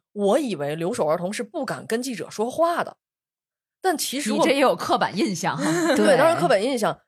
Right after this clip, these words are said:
Speaker 1: 但，但其实去了以后明显感受到，他们已经习惯于总有记者来。
Speaker 2: 嗯。
Speaker 1: 并且习惯于总有人去来资助他们。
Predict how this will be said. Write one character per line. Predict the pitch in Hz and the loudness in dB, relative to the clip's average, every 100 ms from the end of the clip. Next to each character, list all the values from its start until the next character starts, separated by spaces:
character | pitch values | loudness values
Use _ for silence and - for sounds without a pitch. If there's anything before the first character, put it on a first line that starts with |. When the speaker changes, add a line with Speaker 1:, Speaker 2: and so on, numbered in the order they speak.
| - | -2
Speaker 1:
但， | 285 240 | 0 4
但 | 311 | 2
其 | 269 247 | 0 -2
实 | 262 | -6
去 | 262 285 | -6 -4
了 | 185 | -4
以 | |
后 | 202 220 | -2 -2
明 | 175 196 | -2 -4
显 | 277 196 | -2 -2
感 | 214 - | -4 -4
受 | 196 190 | -4 0
到， | 170 135 _ _ _ _ _ _ | -2 -4 _ _ _ _ _ _
他 | - 285 | -6 -2
们 | 294 233 | 0 -2
已 | 123 | -4
经 | 190 220 | -6 -4
习 | - - 202 | -4 -6 -2
惯 | 269 220 | 0 0
于 | 165 | -6
总 | - 170 147 | -8 -8 -2
有 | 233 - | -4 -4
记 | 214 | -6
者 | 185 135 | -8 -8
来。 | - 123 - 208 - _ | -10 -14 -6 -6 -8 _
Speaker 2:
嗯。 | 190 196 175 160 135 135 - _ _ | -10 -8 -6 -8 -10 -14 -20 _ _
Speaker 1:
并 | - 277 | -6 -4
且 | 196 147 | -2 -4
习 | - 185 | -6 -6
惯 | 202 247 | -2 -2
于 | 185 196 | -2 -6
总 | 208 180 185 269 | -2 -2 0 0
有 | 190 85 | 0 0
人 | 147 143 185 | -4 -6 -6
去 | - 202 | -8 -4
来 | 175 | -4
资 | 180 294 | -4 -6
助 | 269 | -6
他 | 175 | -8
们。 | 143 | -12